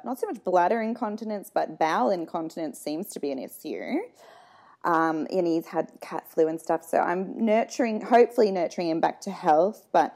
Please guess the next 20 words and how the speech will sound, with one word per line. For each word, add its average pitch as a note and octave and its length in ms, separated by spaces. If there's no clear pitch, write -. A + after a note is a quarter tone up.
we G#3 340
don't G3+ 240
know F3 160
at D#3+ 140
this E3 160
stage D3 440
whether D3+ 280
or C#3+ 100
not D3 260
it's, - 300
we're C#4 160
gonna, C#4+ 340
we're C#4+ 80
gonna B3+ 160
make F#3+ 340
it A#3 120
with F3 180
him. F3+ 380
He's F#4 240
happy F4 460